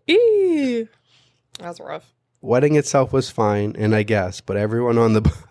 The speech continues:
Speaker 2: <laughs> everyone on the buffet line was very openly taking bets on how soon the bride would start having affairs. I said six months and was four months over. The marriage lasted a year."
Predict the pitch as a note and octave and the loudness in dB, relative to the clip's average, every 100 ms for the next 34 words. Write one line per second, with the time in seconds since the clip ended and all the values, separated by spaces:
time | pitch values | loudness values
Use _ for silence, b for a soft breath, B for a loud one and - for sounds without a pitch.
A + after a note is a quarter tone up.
0 | _ - _ _ _ _ _ - B2 B2+ | _ -20 _ _ _ _ _ -8 -4 -2
1 | B2 B2+ A2+ A#2+ A#2 A#2 A2+ A2 G2+ G2+ | 0 0 2 0 0 0 2 2 0 -2
2 | - b _ G#2+ G2+ A2 A#2 A#2 A2+ A2+ | -6 b _ -4 0 2 2 0 0 -2
3 | A#2 A2+ A2+ A2+ A2+ A2 G#2 A2+ A2 A2+ | 2 2 2 0 0 -2 0 -4 0 -2
4 | G#2+ G2 F#2+ G2+ G2+ G2+ G2+ - G#2 G2+ | 0 -2 0 -2 0 -2 -2 -4 -4 0
5 | G2+ G2+ G2 G2+ F#2 F2+ F#2+ F2 - F2 | 0 0 0 -2 -2 -4 -4 -6 -6 -8
6 | G#2 - _ B B B - A#2 C3 C3 | -10 -14 _ B B B -2 0 2 2
7 | B2 A2+ - A#2+ - A2 G#2+ G#2 G2 F2+ | 0 0 -4 -4 0 2 2 -2 -8 -10
8 | - - A2 G#2+ G2+ G2 G2 F#2+ G#2 G#2 | -8 0 0 2 0 -2 -4 -6 -8 -12
9 | G2+ G#2 A2 A2+ G2+ G2 F#2 - F#2+ F#2 | -2 2 2 2 2 0 0 -8 -8 -8
10 | F#2+ F2 | -8 -10